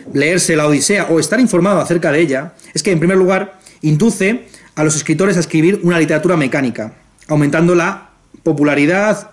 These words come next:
y afluencia de dichos escritores, que a su vez se ven refrendados por el número de ventas. Junto con, eh, esta primera influencia negativa, hay otras tres más. La segunda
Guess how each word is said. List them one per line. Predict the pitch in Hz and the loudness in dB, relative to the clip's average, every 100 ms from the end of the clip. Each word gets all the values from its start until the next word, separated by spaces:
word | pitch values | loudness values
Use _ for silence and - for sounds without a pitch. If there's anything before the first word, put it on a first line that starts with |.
| - | -6
y | 139 | -4
afluencia | 131 151 185 175 180 190 | 0 0 0 0 -2 0
de | 131 | -4
dichos | 131 151 156 | -4 -2 -2
escritores, | 147 160 202 214 247 - _ - - - | 0 0 0 0 -4 -10 _ -20 -20 -8
que | 156 | -4
a | |
su | - 139 | -2 0
vez | 170 | 0
se | 160 | 0
ven | 160 175 | 0 0
refrendados | 175 170 165 202 196 | 0 0 0 0 0
por | 147 | -2
el | |
número | 139 135 | 0 0
de | |
ventas. | 127 131 143 220 - - _ _ _ _ - - - - _ - | 0 -2 -2 -6 -8 -20 _ _ _ _ -20 -20 -20 -20 _ -6
Junto | 180 165 165 | 0 2 2
con, | 156 156 147 147 - | 2 0 0 -4 -8
eh, | 143 135 127 120 117 - | -2 0 0 -2 -6 -6
esta | 170 196 151 | -4 -2 -2
primera | 160 160 156 | 0 0 0
influencia | 151 160 156 160 | 0 0 0 0
negativa, | 156 156 233 208 254 - | 0 0 2 2 0 -4
hay | 139 139 | -4 -2
otras | 143 135 | -2 -4
tres | - 151 | -2 0
más. | 196 233 240 - | 0 0 -2 -4
La | 143 | -4
segunda | 151 147 202 196 240 277 | -2 0 2 2 0 -4